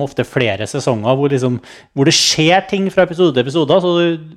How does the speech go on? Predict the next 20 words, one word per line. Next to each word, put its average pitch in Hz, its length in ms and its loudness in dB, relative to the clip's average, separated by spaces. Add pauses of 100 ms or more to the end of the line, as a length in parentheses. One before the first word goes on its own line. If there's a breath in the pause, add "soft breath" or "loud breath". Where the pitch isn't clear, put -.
(260)
det - 240 -6
har 165 80 0
selvfølgelig 143 380 0
den 160 100 -4
ulempen 123 320 0
at 123 80 -2
da 147 80 2
kan 143 160 -2
du 107 80 -6
ikke 131 160 -2
bare 127 160 2
hoppe 135 240 -2
rett - 240 -8
inn 135 160 -2
i 107 160 -2
en, 123 240 -2
eh, 123 400 -2
serie 120 520 0 (100)
og 127 100 -6
se, 127 220 0